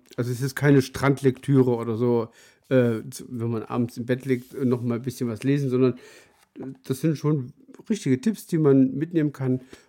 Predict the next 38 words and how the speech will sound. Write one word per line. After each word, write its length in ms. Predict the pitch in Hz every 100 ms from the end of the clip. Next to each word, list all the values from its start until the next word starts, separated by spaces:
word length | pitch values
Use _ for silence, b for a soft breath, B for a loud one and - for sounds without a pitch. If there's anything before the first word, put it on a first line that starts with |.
| _
und 500 | - 127 123 120 -
die 60 | 131
man 180 | 120 113
dann 340 | 127 143 135 -
in 120 | 143 117
seinem 300 | 120 151 165
Geschäft 520 | 131 139 131 - _ _ _ -
umsetzt. 580 | 170 147 101 - - b b b b - -
Ich 240 | 135 - - 214
gebe 220 | 196 247
euch 140 | 226 185
mal 80 |
einen 80 | 147
kleinen 260 | - 143 -
Einblick 540 | 147 240 240 247 - _ _ _ _
in 240 | 143 143 135
die 400 | 131 131 127 - _ _
Kapitel, 540 | - 127 226 240 214 - b b b b b _
äh, 240 | - 143 139
dass 200 | 160 151
man 100 | 143
mal 100 | 131
so 120 | 127
ungefähr 500 | - 156 190 135 117
weiß, 300 | 113 139 -
um 160 | 131 123
was 160 | 113
es, 260 | 110 - -
um 160 | 131 117
was 140 | 104
es 140 | 104
geht. 240 | - 202 196 b b b
Also 220 | - 143 139
letztendlich 420 | 131 127 131 131
haben 100 | 117
wir 80 | 107
das 160 | -
Vorwort, 520 | - 202 202 185 -